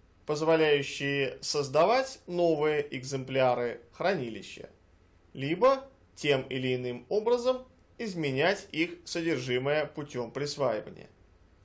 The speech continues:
Помимо возможности создать пустое хранилище, за которую отвечает конструктор по умолчанию, наше внимание, безусловно, привлекают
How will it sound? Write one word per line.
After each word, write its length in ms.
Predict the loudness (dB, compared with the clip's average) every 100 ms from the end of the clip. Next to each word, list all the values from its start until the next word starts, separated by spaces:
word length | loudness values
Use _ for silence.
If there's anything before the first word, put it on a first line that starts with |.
| _ _ _ _ _ _
Помимо 680 | 2 4 2 2 4 4 2
возможности 1200 | 2 2 2 2 0 0 -4 -6 -6 -2 -2 -2 -6
создать 760 | -2 0 2 4 4 2 -6 -18 _ -6
пустое 680 | -4 -4 0 4 4 2 -4
хранилище, 840 | -4 -4 -2 -6 -8 -6 -6 -6 -12 _ _ _ _ _
за 160 | -10 -2
которую 640 | 0 2 2 4 4 2 -4
отвечает 680 | -6 -6 0 0 0 -4 -8
конструктор 720 | -4 -4 -4 -6 -8 -6 -10 -10 _
по 140 | -4 -2
умолчанию, 760 | 0 -2 0 -2 2 0 0 -6 -20 _ _
наше 280 | -2 2 2
внимание, 800 | 2 0 2 2 2 2 2 0 -4
безусловно, 1000 | -4 -4 -6 -2 0 2 2 2 0 -8 -20 _ _
привлекают 840 | -4 -2 -4 2 6 8 6 2